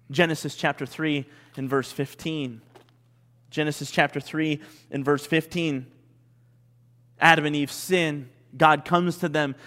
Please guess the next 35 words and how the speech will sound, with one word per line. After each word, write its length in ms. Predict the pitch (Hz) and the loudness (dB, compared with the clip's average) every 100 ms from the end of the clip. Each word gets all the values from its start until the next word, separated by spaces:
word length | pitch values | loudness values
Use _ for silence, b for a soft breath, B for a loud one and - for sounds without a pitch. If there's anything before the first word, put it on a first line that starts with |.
| B | B
begins 420 | 143 147 156 143 | -4 -2 -2 -6
talking 460 | - 180 180 185 160 | 2 4 4 2 -2
to 100 | 160 | -2
them. 280 | 151 147 135 B B - | 0 0 -2 B B -2
We 120 | 170 | 4
know 140 | 170 | 6
this 220 | 165 165 160 | 4 0 -2
is 80 | |
talking 400 | - 180 170 170 | 4 4 4 0
about 240 | 160 160 160 | 4 4 4
Jesus. 420 | 156 190 160 151 | -2 -2 -2 2
"And 80 | 160 | 6
I 120 | 170 | 6
will 140 | 170 | 6
put 200 | 165 175 - | 4 2 4
enmity 560 | 190 202 196 - 190 | 2 4 0 0 -4
between 460 | 165 151 185 170 156 | -4 -2 -2 -2 -2
thee 460 | 196 208 196 165 B B | 0 0 0 -2 B B
and 160 | 202 196 | 2 4
the 60 | 175 | 6
woman, 440 | 185 185 175 147 B B | 4 4 4 0 B B
and 100 | 196 | 2
between 440 | 196 190 196 175 | 2 2 2 6
thy 340 | 165 180 202 202 | 8 10 8 4
seed 420 | - 208 196 175 | 2 4 4 6
and 160 | 165 170 | 4 6
her 220 | 208 190 | 6 4
seed. 360 | - 190 165 B B 196 - | 2 -2 -2 B B -6 6
It 380 | 233 214 - | 8 8 0
shall 300 | - 220 196 | 2 6 6
bruise 500 | 170 214 233 226 208 | 8 8 8 6 6
thy 240 | 165 196 196 | 8 8 8
head, 600 | 175 220 208 170 143 131 - - _ _ _ _ _ _ - | 10 10 10 8 2 -4 -12 -20 _ _ _ _ _ _ -20
and 100 | 95 | 0
thou 480 | 135 147 127 107 95 | 6 6 4 0 -8